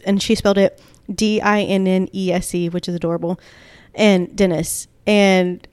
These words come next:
like, an eight-year-old traumatized and sedated girl who had been assaulted, she had been left for dead, she had her throat slit, she was still able to remember, "Hey, this guy said his name was Dennis."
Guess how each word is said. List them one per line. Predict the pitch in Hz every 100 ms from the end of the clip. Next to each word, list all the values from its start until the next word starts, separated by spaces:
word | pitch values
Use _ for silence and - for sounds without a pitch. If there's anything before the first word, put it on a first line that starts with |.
| _ -
like, | 214 196 - - _
an | 214 208
eight-year-old | 214 269 277 220 220 208 -
traumatized | - 220 226 262 - 220 208 214 -
and | 196 202
sedated | - 190 190 190 240 202
girl | 208 196 185 180 190 -
who | 220 196 208 202 -
had | 196 175
been | 180 180 -
assaulted, | 190 - 185 208 - 277 294 - - - -
she | - 214
had | 202 175
been | 175
left | 156 -
for | 170
dead, | - 175 196 269 311 - - -
she | - - 196 175
had | 175 180
her | 170
throat | 165 196 226
slit, | - 277 - -
she | - 277
was | 311 294
still | - 214 226
able | 202 202 190
to |
remember, | 190 185 190
"Hey, | 185 - 254
this | 214 -
guy | 190 196
said | 190
his | 180 185
name | 170
was | 175
Dennis." | - 170 185